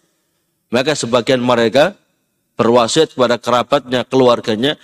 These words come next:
"Kalau sewaktu-waktu saya mati, tolong dibakar sudah. Ya, sampai jadi debu. Kalau sudah jadi debu, maka tolong dibuang ke laut sudah. Supaya aman nanti saya." Ya. Allah nggak akan mungkin bisa membangkitkan saya.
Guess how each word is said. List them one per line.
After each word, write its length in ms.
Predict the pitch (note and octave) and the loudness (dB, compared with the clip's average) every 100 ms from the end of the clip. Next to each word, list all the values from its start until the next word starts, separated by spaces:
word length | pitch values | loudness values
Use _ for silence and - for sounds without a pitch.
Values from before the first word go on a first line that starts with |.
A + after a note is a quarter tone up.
| _ | _
"Kalau 400 | - C3 C#3 C#3 | -4 -2 0 -2
sewaktu-waktu 680 | B2 C3+ C3 B2+ C3+ B2+ - C3+ | -4 0 0 0 0 0 0 -2
saya 240 | B2+ A#2+ | 0 0
mati, 320 | A#2+ A#2 C#3+ | -2 -2 -2
tolong 320 | - C3 C#3 A#2+ | 0 0 0 -4
dibakar 600 | A#2+ - A2 - A2 F#2+ | -6 -2 -2 -2 -6 -4
sudah. 240 | G2 D#2+ _ _ - - - _ - | -10 -12 _ _ -20 -20 -20 _ -2
Ya, 160 | B2+ C#3+ - - | -2 -4 -14 -6
sampai 480 | C#3+ C#3 C#3 C#3+ | -2 0 2 0
jadi 240 | - A#2+ A#2+ | 0 -2 -2
debu. 400 | B2+ G2+ D3 - - - _ _ _ _ _ - | -2 2 2 2 -8 -20 _ _ _ _ _ 0
Kalau 240 | C3+ E3 | 4 4
sudah 240 | E3 D3+ D3+ | 2 2 0
jadi 260 | C#3+ C3 | 0 0
debu, 600 | C#3 B2+ F3 B3 - - | 0 2 4 2 0 -8
maka 320 | A2 C#3+ D3 D#3 | -4 -2 0 -2
tolong 320 | D#3+ E3+ D3+ | 0 0 -2
dibuang 480 | C3+ A#2 C3+ E3 D3+ | -6 -2 2 2 2
ke 80 | |
laut 320 | D3 D3+ D#3 - | 2 2 2 -2
sudah. 240 | A#2 G#2+ _ _ _ _ | -6 -8 _ _ _ _
Supaya 560 | - F3+ A3 A3 G3 G#3+ | 0 2 4 4 4 2
aman 240 | A3 G#3 | 2 2
nanti 240 | F#3 D#3+ | 0 -2
saya." 320 | D#3+ D3 B2 G2+ _ _ _ _ _ - | -2 0 0 -4 _ _ _ _ _ -2
Ya. 240 | A2 D3+ - _ _ _ _ | 0 0 -6 _ _ _ _
Allah 320 | D3+ E3+ G3+ | 2 4 4
nggak 240 | E3+ E3 E3+ | 4 2 0
akan 80 | F3+ | -2
mungkin 400 | G3+ G3+ F3+ D#3 | -2 -2 -2 0
bisa 240 | F3+ F3 | 0 0
membangkitkan 720 | D#3+ D#3 D3 C#3 C3 C3 A2 | -2 -4 -2 -4 -4 -4 -4
saya. 320 | G#2 G2 E2+ | -4 -4 -4